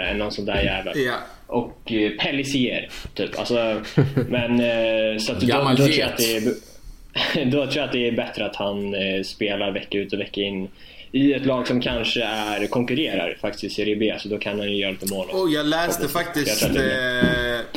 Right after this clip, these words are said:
Speaker 2: jag läste också lite om... Det var väl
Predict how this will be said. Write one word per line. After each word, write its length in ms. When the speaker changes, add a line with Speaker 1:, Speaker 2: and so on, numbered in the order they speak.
Speaker 2:
jag 160
läste 320
också 600
lite 380
om... 340
Det 60
var 160
väl 120